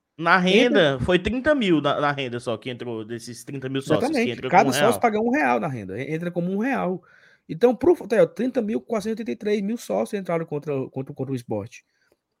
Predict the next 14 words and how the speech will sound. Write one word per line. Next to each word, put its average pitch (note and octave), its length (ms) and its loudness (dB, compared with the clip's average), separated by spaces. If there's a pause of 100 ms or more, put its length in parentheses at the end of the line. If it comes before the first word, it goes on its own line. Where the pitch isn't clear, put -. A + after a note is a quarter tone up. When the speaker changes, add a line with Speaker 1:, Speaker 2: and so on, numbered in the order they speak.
(260)
Speaker 2:
O C4+ 160 10
resto G3 520 4
foi A3+ 240 2
ingresso. E4 520 2
E B3 120 -2
o C#4+ 80 4
resto A#3+ 400 0
deu B3+ 160 10
um C#4 80 2
milhão C#4 200 6
e - 400 -8
trezentos C#4 640 -2
de - 120 -8
renda. B2 280 -6